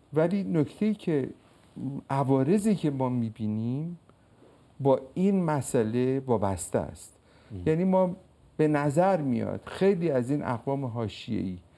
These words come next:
Speaker 1: که در ارتفاعات بودن، چون چراگاه‌ها بیشتر در ارتفاعات بود، به خاطر سرد شدن هوا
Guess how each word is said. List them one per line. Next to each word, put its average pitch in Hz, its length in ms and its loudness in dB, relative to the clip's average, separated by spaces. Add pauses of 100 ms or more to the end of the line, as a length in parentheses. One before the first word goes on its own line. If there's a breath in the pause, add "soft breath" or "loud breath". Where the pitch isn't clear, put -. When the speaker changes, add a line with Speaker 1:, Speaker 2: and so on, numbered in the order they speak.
(380 soft breath)
Speaker 1:
که 143 140 2
در 123 260 2
ارتفاعات 120 600 0
بودن، 101 420 -8 (480)
چون 113 460 -2 (340 soft breath)
چراگاه‌ها 104 580 0
بیشتر 110 380 -2
در 90 260 0
ارتفاعات - 600 -4
بود، 123 240 -8 (460 loud breath)
به 135 100 2
خاطر 139 540 0
سرد 110 420 -2
شدن 104 420 -2
هوا 95 600 -6